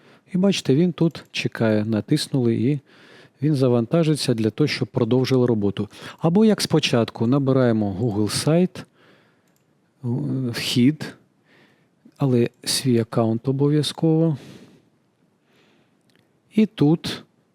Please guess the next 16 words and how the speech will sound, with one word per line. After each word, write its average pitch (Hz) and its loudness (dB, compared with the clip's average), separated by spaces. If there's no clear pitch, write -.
нещодавні 151 2
сайти, 113 0
те 185 -2
ж - -2
саме, 151 0
він 143 0
відкривається, 123 0
ми 110 2
можемо 139 2
продовжити 120 0
роботу. 101 -4
Ще - 0
одна 147 2
дуже 143 2
важлива 127 2
річ. 110 -2